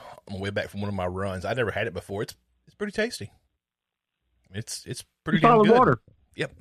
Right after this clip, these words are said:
Speaker 1: I mean, it's nowhere near
Speaker 2: Um,
Speaker 1: as good as, as to not sponsor <clears throat> C two O coconut water, one hundred percent pure,
Speaker 2: Mike.
Speaker 1: pure coconut water. For all your
Speaker 2: Coconut
Speaker 1: hydration
Speaker 2: water.
Speaker 1: needs, C two O coconut water, one hundred percent pure.
Speaker 2: <clears throat>
Speaker 1: Hey, everybody,
Speaker 2: Wait, are you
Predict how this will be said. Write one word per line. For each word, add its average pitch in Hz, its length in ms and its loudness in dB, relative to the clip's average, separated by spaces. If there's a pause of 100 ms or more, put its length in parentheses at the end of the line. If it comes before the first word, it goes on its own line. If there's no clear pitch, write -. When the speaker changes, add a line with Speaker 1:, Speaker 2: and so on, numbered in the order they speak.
(600)
Speaker 1:
I - 40 -10
mean, 143 60 -2
it's 135 140 -4
nowhere 165 300 8
near 147 100 6
Speaker 2:
Um, 147 40 4
Speaker 1:
as 131 120 0
good 131 220 2
as, 110 160 -4
as 120 320 -4
to 107 60 -8
not 110 180 2
sponsor 165 680 6
<clears throat> - 0 -
C 117 260 -8
two 110 240 -10
O 107 260 -2
coconut 131 380 -4
water, 95 320 -6
one 110 100 -8
hundred 113 180 -10
percent - 380 -10
pure, 113 220 -4
Speaker 2:
Mike. 117 160 -2 (180)
Speaker 1:
pure 135 300 4 (300)
coconut 156 320 4
water. 101 360 -2 (960)
For 117 200 -2
all 139 140 6
your 151 140 6
Speaker 2:
Coconut 139 220 6
Speaker 1:
hydration 135 240 4
Speaker 2:
water. 131 200 4
Speaker 1:
needs, 123 640 0 (380)
C - 260 -6
two 131 320 0
O 98 380 2 (240)
coconut 113 360 -2
water, 82 400 -10 (380)
one 110 120 -6
hundred 113 160 -2
percent - 260 -6
pure. - 340 -8 (100)
Speaker 2:
<clears throat> - 140 -2 (420)
Speaker 1:
Hey, 208 60 8 (320)
everybody, 151 240 4
Speaker 2:
Wait, - 20 6
are 151 40 6
you 156 40 10